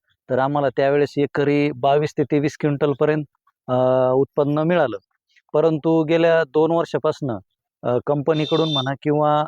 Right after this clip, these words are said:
इतर काही कारणास्तव आम्हाला बियाणं उपलब्ध झालं नाही.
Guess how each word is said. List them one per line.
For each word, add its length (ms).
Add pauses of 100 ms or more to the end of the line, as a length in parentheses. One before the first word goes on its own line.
इतर 400
काही 160
कारणास्तव 500
आम्हाला 320
बियाणं 260
उपलब्ध 380
झालं 280
नाही. 100